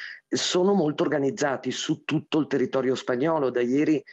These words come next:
in centinaia hanno manifestato in diverse città, da Madrid a Barcellona, e stasera saranno anche a Ceuta. Penso che troveranno sicuramente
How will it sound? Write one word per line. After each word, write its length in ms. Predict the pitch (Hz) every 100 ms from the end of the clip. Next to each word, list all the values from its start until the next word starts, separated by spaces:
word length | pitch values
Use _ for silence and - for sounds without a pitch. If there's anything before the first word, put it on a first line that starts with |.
| - - 127
in 120 | 123
centinaia 840 | - 135 123 135 131 135 139 143
hanno 180 | 135 127
manifestato 720 | 123 123 113 120 117 147 156
in 80 | 214
diverse 420 | 190 139 135 -
città, 380 | 120 - - 113
da 140 | 113 120
Madrid 500 | 123 - 120 131 123
a 100 | 120
Barcellona, 760 | 123 - - 113 120 117 120 - - - -
e 140 | 147
stasera 560 | - 180 185 175 170 180
saranno 400 | 165 147 139 135
anche 240 | 131 131
a 20 |
Ceuta. 640 | 127 135 120 110 117 117 - - - - _ _
Penso 480 | - 190 190 - 196
che 200 | 185 175
troveranno 760 | 147 160 151 147 147 151 151 151
sicuramente 1000 | - 139 131 139 131 143 139 143 -